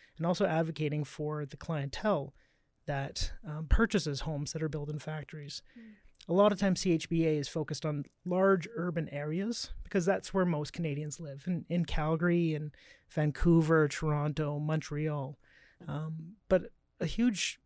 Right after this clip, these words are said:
Speaker 1: portion of Canadians also live in areas that aren't those urban centers. And they have different circumstances and different needs, and having that voice on that national council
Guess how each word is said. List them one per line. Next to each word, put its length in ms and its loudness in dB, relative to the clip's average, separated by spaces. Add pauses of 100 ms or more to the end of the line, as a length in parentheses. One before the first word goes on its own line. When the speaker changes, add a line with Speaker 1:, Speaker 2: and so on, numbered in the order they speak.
Speaker 1:
portion 380 -2
of 80 -4
Canadians 400 0
also 280 -2
live 220 -2
in 60 -2
areas 320 -6
that 120 -2
aren't 320 -2 (240)
those 180 2
urban 200 0
centers. 480 -12 (420)
And 500 -6
they 180 0
have 220 0
different 260 -2
circumstances 600 -2
and 80 2
different 240 -4
needs, 240 -6
and 120 -2
having 240 -2
that 120 -6
voice 380 0
on 120 -4
that 140 -6
national 380 -6
council 460 -4